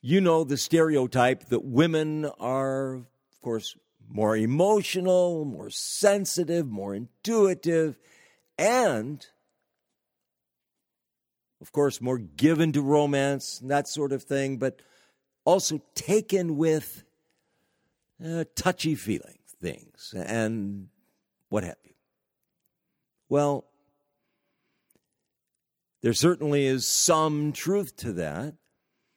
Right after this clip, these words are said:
and it is evidenced very strongly, very largely with this huge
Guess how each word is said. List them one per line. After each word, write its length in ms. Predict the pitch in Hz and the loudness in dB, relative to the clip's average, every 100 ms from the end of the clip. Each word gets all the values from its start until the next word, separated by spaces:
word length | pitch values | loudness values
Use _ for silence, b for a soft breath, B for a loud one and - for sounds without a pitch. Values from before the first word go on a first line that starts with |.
| _ _ _ _ _ _ _ _ | _ _ _ _ _ _ _ _
and 580 | 127 143 147 151 151 151 | 0 2 2 0 0 -4
it 320 | - 143 180 | -2 4 4
is 180 | 160 131 - | 4 -2 0
evidenced 680 | 160 180 185 117 107 - - - | 2 4 2 -2 -4 -8 -12 -12
very 760 | 117 92 104 156 202 185 156 123 | -12 -10 2 4 4 2 2 0
strongly, 720 | - 127 120 113 107 104 113 | -4 -2 0 0 -2 -4 -6
very 580 | 107 131 190 196 175 143 | -2 2 2 4 4 4
largely 680 | 123 117 107 101 101 104 107 | 4 4 2 -2 -4 -2 -2
with 320 | 117 110 - | 0 -2 -2
this 320 | 117 104 - _ _ _ _ _ _ _ _ _ _ _ _ | -2 -2 -8 _ _ _ _ _ _ _ _ _ _ _ _
huge 1000 | - 151 233 277 240 101 82 87 - - | -4 2 4 4 2 -2 -4 -10 -18 -18